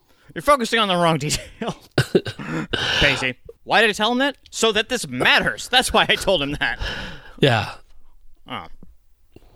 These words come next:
Speaker 1: Guy's got no sense of gamesmanship.
Speaker 2: Yeah, but Pacey says, "Listen, the signatures, we could fake them." <laughs> Like, immediately,
Speaker 1: Easy peasy.
Speaker 2: all these people have thrown all their <laughs> morals out.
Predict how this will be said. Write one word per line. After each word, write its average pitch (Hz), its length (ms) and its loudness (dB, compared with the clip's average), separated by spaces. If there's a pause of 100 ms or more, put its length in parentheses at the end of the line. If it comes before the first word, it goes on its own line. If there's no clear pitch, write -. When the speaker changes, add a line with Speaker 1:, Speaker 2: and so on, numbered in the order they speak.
(140)
Speaker 1:
Guy's 190 160 0
got 175 180 0
no 175 160 2
sense 180 180 0
of 151 120 0
gamesmanship. 139 680 -2 (640)
Speaker 2:
Yeah, 135 140 6
but 123 200 0
Pacey 160 360 4
says, 120 420 2
"Listen, 120 380 2 (320)
the 131 80 0
signatures, 160 580 4 (380)
we 147 100 6
could 127 160 2
fake 113 280 0
them." 98 220 -2
<laughs> - 60 0 (420)
Like, - 260 2 (360)
immediately, 175 480 6
Speaker 1:
Easy 135 140 -8
peasy. 101 120 -16
Speaker 2:
all 160 220 6
these 156 160 2
people 131 560 0 (240)
have 123 180 2
thrown 139 300 4
all 135 160 4
their 139 120 4
<laughs> 151 140 2
morals 127 340 2 (140)
out. 123 340 0